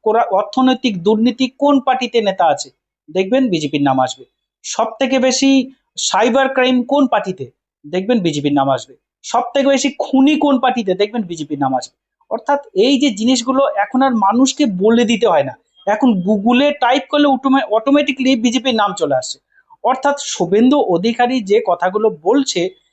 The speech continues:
এবং বলবে যে এটা খুব স্বাভাবিক ব্যাপার,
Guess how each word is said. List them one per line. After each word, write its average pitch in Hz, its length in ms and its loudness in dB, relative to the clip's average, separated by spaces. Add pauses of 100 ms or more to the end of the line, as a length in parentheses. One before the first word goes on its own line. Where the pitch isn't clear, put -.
(160)
এবং 214 360 0
বলবে 190 520 0 (240)
যে 208 100 -4
এটা 254 280 0
খুব 277 120 -2
স্বাভাবিক 254 560 0
ব্যাপার, 240 240 0